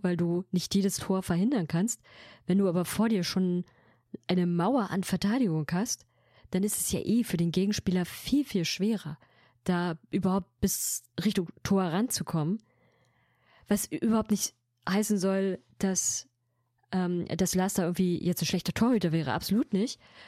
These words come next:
Aber er hat's vielleicht auch einfach einfacher als andere Torhüter aus der Liga, die dadurch jetzt nicht den Fokus bekommen, den sie vielleicht auch verdient hätten.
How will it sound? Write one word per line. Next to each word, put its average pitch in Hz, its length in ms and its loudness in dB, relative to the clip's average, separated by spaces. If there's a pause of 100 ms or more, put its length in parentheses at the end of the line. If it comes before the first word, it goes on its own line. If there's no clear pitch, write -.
(220)
Aber 185 340 0
er 170 120 -2
hat's 226 200 -2
vielleicht 202 280 0
auch 190 80 0
einfach 170 220 -4
einfacher 208 640 0
als - 480 -2 (640)
andere 196 320 2
Torhüter 180 540 0
aus - 120 -2
der 175 120 0
Liga, 170 400 0 (480)
die 165 520 0 (480)
dadurch 175 340 0
jetzt - 360 -2 (120)
nicht 254 240 -2
den 160 440 -2
Fokus - 320 -6
bekommen, 165 380 -2
den 151 140 0
sie 151 80 0
vielleicht - 320 -2
auch - 40 -6
verdient 202 360 0
hätten. 123 280 -6